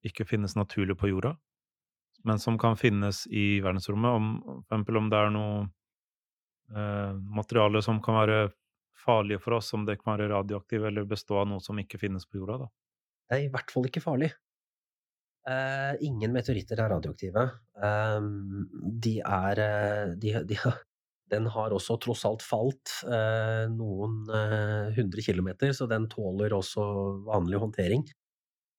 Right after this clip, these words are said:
Speaker 2: Men, eh, nei, det er, det er vel heller motsatt, at det inneholder, det er mye andre stoffer som finnes i jordisk stein, som ikke finnes i meteoritter.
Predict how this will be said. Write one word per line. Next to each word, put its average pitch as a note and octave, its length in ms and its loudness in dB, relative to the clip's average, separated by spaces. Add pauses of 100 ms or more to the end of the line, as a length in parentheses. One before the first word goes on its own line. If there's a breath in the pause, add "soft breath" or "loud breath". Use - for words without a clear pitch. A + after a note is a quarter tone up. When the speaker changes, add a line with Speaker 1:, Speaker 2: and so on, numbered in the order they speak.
(140)
Speaker 2:
Men, B2 320 0
eh, A#2+ 380 2
nei, A#2 320 0
det B2+ 100 0
er, C3+ 100 -2 (460)
det C#3+ 80 2
er D3+ 80 0
vel D3+ 160 2
heller C#3+ 140 2
motsatt, C#3+ 840 -2
at D3 320 2 (640)
det C#3+ 160 -2
inneholder, A2 800 0
det - 720 -8
er D3 80 0
mye C#3+ 320 0 (140)
andre B2 440 0
stoffer - 480 -2
som C3+ 160 0
finnes A#2 440 0
i D#3+ 80 2
jordisk G2+ 480 0
stein, D#3+ 400 2 (460)
som - 240 2
ikke - 240 -2
finnes G#2 480 0
i C3+ 300 2 (280)
meteoritter. C#3+ 520 0